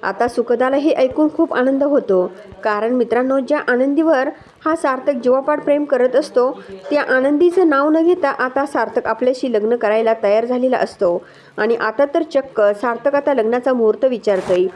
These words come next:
त्यामुळे आता सुखदा खूपच मनातून खुश होते. दुसरीकडे असं बघायला मिळतं की ज्यावेळेस इकडे आनंदीचा कॉल या सार्थकला येतो आणि ही आनंदी सार्थकला, "मला तुम्हाला भेटायचं सर, तुम्ही आपण ज्या ठिकाणी त्या दिवशी भेटलो तिथे या," असे आनंदी ही सार्थकला बोलते.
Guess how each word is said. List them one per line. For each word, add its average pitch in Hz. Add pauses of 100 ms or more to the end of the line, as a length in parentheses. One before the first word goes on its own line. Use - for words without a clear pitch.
(240)
त्यामुळे 202
आता 247
सुखदा 233
खूपच 226
मनातून 262
खुश 269
होते. 180 (380)
दुसरीकडे 262
असं 247
बघायला 254
मिळतं 240
की 226 (420)
ज्यावेळेस 302
इकडे 330 (100)
आनंदीचा 262
कॉल 294
या 254 (340)
सार्थकला 254
येतो - (440)
आणि 240
ही 302
आनंदी 226
सार्थकला, 240
"मला 240
तुम्हाला 269
भेटायचं 262
सर, 262 (500)
तुम्ही 277
आपण 285
ज्या 294
ठिकाणी 311 (300)
त्या 214
दिवशी 269
भेटलो 277 (100)
तिथे 262
या," 185
असे 233
आनंदी 214
ही 277
सार्थकला 220
बोलते. 190